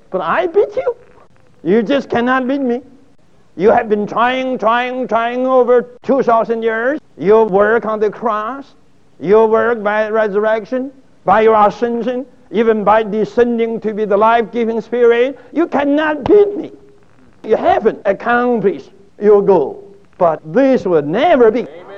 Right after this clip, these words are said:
Eventually, I tell you, eventually the Lord will put the enemy to the corner. Amen. He will build up the church. Amen. In the darkest age. Amen. Then the Lord will say, "Little Satan,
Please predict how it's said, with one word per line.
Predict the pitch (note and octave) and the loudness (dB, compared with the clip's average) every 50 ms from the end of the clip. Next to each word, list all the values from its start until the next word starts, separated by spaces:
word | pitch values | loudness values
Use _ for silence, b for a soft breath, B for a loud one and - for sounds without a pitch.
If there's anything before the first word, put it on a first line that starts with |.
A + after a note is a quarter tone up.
| - - - - | -16 -14 -8 -6
Eventually, | G#3+ G#3+ F#3+ E3+ G3+ D4 E4 E4+ D4+ - - C4 C4+ B3+ A#3+ A#3 A3+ G#3+ G3 | -6 -4 0 0 0 2 2 0 -2 -2 0 2 4 4 6 6 4 4 2
I | F3+ A3 C4+ C4+ | 0 0 -2 -2
tell | C4 - A#3+ A3 A3 A3 | -2 -2 -2 0 2 2
you, | G#3+ G#3+ G#3+ | 2 2 2
eventually | G3+ G3+ F3+ D3+ B3 C4+ D#4 D4+ B3 - A#3 G#3+ G3+ G3 G3 G#3 | 0 -2 0 0 0 2 2 0 0 2 2 2 4 2 0 0
the | F3+ F#3 F3+ | 0 2 4
Lord | G#3 A3 A3 A#3 A3+ | 4 4 4 4 4
will | G#3 G#3 F#3+ | 2 -2 -2
put | G#3 - B3+ C#4+ B3 | -2 -4 -6 -4 -4
the | A#3+ - - | -6 -4 -4
enemy | C4 C4 B3+ C4 C4 | -4 -2 -2 -2 -2
to | B3 C#4 | -2 -4
the | C4 F3 | -4 -2
corner. | - D4 D#4+ C#4+ A3 D3+ A2+ - - - - - | 0 2 2 2 2 0 -4 -10 -18 -20 -20 -18
Amen. | - - - - - G#3+ - - - - - - - - - - - - - | -16 -14 -14 -12 -10 -8 -8 -6 -6 -6 -8 -8 -8 -10 -10 -12 -12 -10 -8
He | G#3 B3 D#4 D#4+ | -6 -4 0 2
will | C#4+ C4+ C4+ B3+ | 4 6 6 4
build | G#3 F3+ C4 D4 C#4+ C#4 | 4 4 4 6 6 6
up | C#4+ D4+ C#4 A3+ D#3 - - - - - - - | 6 4 2 0 -2 -6 -10 -18 -20 -20 -12 -10
the | - E3 | -8 -8
church. | - E3+ - - F#3+ C4 F4 F4+ E4+ D4+ B3+ F#3+ - - - - - - - | -8 -10 -6 -2 2 4 6 6 6 6 4 2 -2 -8 -16 -20 -20 -20 -18
Amen. | - - G3+ - - A4 - A3+ G3 D#3 G#3 | -16 -16 -16 -16 -16 -16 -14 -14 -8 -4 -4
In | A#3+ A#3+ | 0 2
the | A3+ A3 | 2 2
darkest | F#3 - - - - C#4+ C#4+ D#4+ E4 E4 D#4+ D#4 D4 C#4+ A#3 - - B3 A#3 - - - | 0 0 -6 -4 0 2 4 4 6 6 6 6 6 4 2 2 0 0 0 -2 -2 -2
age. | G#3+ G3+ - - - - - - - - - - | -2 -2 -2 -2 -8 -20 -20 -20 -20 -20 -16 -14
Amen. | - - G#3 G#3 G#3 - - - - - - - - - - - - - - - - - - - - - - - - - | -12 -10 -10 -8 -8 -6 -6 -6 -6 -8 -10 -10 -12 -12 -14 -14 -16 -18 -20 -20 -20 -20 -20 -20 -20 -20 -20 -12 -2 0
Then | A3+ C4 C#4 B3 | 2 2 4 4
the | C4 | 4
Lord | C4 B3+ B3+ B3+ B3 | 4 6 6 6 6
will | A#3+ A#3+ G#3+ | 4 4 4
say, | - A#3+ A#3+ A#3+ B3 B3 A3+ - | 4 2 2 4 4 4 2 0
"Little | - G3 A3+ A#3+ A#3 A#3+ - | -4 -4 -4 -2 -2 -2 0
Satan, | F#3 B3+ B3+ B3 B3 C4 C4+ F4 A4+ | 2 2 2 4 4 4 4 2 -4